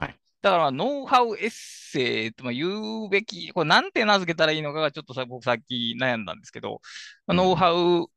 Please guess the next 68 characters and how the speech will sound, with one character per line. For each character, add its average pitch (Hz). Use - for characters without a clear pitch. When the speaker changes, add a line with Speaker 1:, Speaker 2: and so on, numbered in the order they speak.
Speaker 1:
が 240
書 202
か 165
れ 127
た 180
エ 131
ッ -
セ -
イ 87
で -
あ 92
る 95
と。 -
で、 180
梅 277
沢 277
の 262
知 -
的 240
生 262
産 240
技 240
術 240
も、 277
ま 226
あ、 -
比 -
較 240
的 214
似 190
た 165
よ 107
う 107
な 104
構 123
成 117
に、 117
も 370
う -
ち 370
ょ 349
っ -
と 202
ノ 202
ウ -
ハ 202
ウ 190
色 143
は 107
強 135
く 135
て、 127
エ -
ッ 147
セ -
イ 139
色 117
薄 143
い 107
で 95
す -
け 110
ど 110
も、 165
で 262
も、 247
ま 277
あ、 -